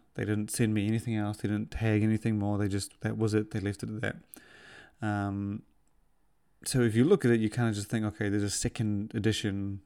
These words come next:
or version of another product coming." That M P was a dead giveaway, and for me it was very obvious. So the only product in the Arms Race Nutrition lineup,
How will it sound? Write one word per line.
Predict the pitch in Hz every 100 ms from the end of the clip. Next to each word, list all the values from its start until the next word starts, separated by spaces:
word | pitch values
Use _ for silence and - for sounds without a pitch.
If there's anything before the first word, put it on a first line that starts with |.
| -
or | 104
version | 98 107 101 104 101
of | 98
another | 101 98
product | - 107 -
coming." | 127 110 98 - - - - - - - -
That | 117 117
M | 123 117
P | 107 123 139
was | 120
a | 104
dead | 110 101
giveaway, | 101 110 101 98 98 104
and | 101 101 107 -
for | -
me | 110 104
it |
was | 101 95 95 _ _ _
very | 117 113 104
obvious. | 98 104 101 - -
So | 113
the | 110
only | 120 117
product | - 123 110 - - -
in | 117 107 104 107
the | 110
Arms | 104 107 104
Race | 98
Nutrition | 110 104 107 104
lineup, | 104 120 110